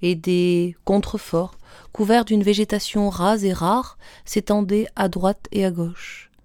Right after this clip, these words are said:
Après une heure ou deux passées à dévaler et à grimper, le jardin prit la forme d'un remblai qui se rapprochait obliquement d'une sorte de falaise à pic. C'était là, au flanc du roc,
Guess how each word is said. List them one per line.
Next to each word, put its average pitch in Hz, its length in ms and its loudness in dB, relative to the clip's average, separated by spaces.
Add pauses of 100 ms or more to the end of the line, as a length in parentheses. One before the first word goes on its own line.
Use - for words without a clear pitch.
(480)
Après 208 320 8
une 208 220 4
heure 220 180 2
ou 196 100 0
deux 196 240 2
passées 180 400 0
à 175 80 4
dévaler 180 680 0
et 151 140 2
à 151 60 2
grimper, 160 560 -2 (460)
le 185 260 6
jardin 202 400 2
prit - 200 4
la 196 120 4
forme 190 540 2
d'un 165 280 4
remblai 180 640 2 (360)
qui 208 120 -4
se - 180 0
rapprochait 208 720 2
obliquement 214 640 2
d'une 202 200 4
sorte - 340 -2
de 185 100 0
falaise 196 560 4
à 185 80 -2
pic. - 580 -12 (400)
C'était 175 300 0
là, 170 220 0 (440)
au 165 100 -2
flanc 208 260 0
du 185 120 0
roc, - 540 -8